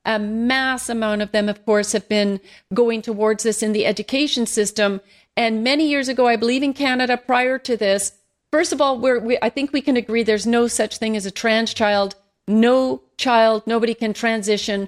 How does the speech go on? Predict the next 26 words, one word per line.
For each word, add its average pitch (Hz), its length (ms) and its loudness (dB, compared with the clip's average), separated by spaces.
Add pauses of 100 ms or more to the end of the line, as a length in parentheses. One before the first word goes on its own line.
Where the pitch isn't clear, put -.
(240)
from 220 200 2
one 208 220 2
sex 208 420 -2
to 226 180 -2
another. 196 480 0 (220)
This 208 160 0
is 208 80 -4
biological. 214 840 -2
It's - 160 -4
set 240 240 -2
in 233 60 -4
your 208 180 -2
D 226 220 -2
N 233 100 2
A. 190 340 0 (260)
This 208 180 0
is 233 80 -2
the 247 100 2
way 226 180 4
God 208 380 0
created 214 480 2
you. 185 140 0
He 202 100 -2
doesn't 226 300 0
make 240 240 -2
mistakes. 220 640 -2